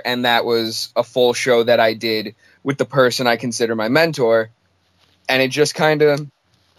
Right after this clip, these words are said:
just kinda snowballed from there. I never fully expected to get into ring announcing. It was kind of, uh,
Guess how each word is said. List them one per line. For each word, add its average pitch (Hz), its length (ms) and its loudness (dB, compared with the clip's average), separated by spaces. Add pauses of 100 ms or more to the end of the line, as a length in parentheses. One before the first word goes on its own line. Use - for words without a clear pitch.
(220)
just 156 220 -2
kinda 175 220 2
snowballed 156 580 0
from 131 160 -4
there. 147 220 4
I 123 100 2
never 127 240 -2
fully 135 320 -2
expected 120 560 -4
to 147 60 -8
get 151 180 2
into 147 140 -4
ring 143 220 0
announcing. 151 640 -2
It 110 140 -4
was 117 140 -6
kind 120 400 0
of, 120 320 2
uh, 113 360 4